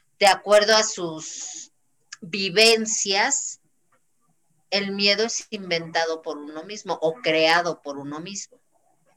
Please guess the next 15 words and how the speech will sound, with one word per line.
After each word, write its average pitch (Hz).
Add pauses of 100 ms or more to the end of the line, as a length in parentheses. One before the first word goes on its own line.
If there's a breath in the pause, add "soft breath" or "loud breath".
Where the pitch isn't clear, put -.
(600 soft breath)
Pero 180
eso 180
sí, 285
está, 214
o 156
sea, 151 (120)
sí 233
está 196
el 180
miedo 180
en 165
cualquier 156
lugar, 220
cualquier 170
persona, 277